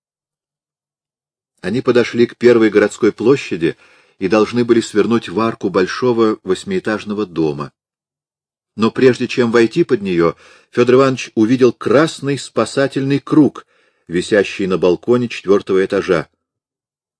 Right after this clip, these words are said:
«Вон, смотрите, круг», — сказал он. «Это здесь живет поэт». «Не Кеша ли Кондаков?» «Почему вы его Кешей? Вы его знаете?» «Я с ним давно знаком,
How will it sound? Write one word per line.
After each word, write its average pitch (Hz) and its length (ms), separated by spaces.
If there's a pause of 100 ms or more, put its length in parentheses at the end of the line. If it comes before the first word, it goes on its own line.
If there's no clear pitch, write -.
(380)
«Вон, 165 180
смотрите, 160 520
круг», — 156 540 (480)
сказал 101 460
он. 87 200 (1120)
«Это 107 240
здесь 101 400
живет 98 480
поэт». 90 400 (840)
«Не 127 160
Кеша 208 420
ли 196 100
Кондаков?» 147 760 (1080)
«Почему 127 340
вы 90 140
его 78 160
Кешей? - 560 (480)
Вы 82 100
его 80 160
знаете?» 151 540 (720)
«Я 127 220
с - 80
ним 123 180
давно 104 340
знаком, 87 520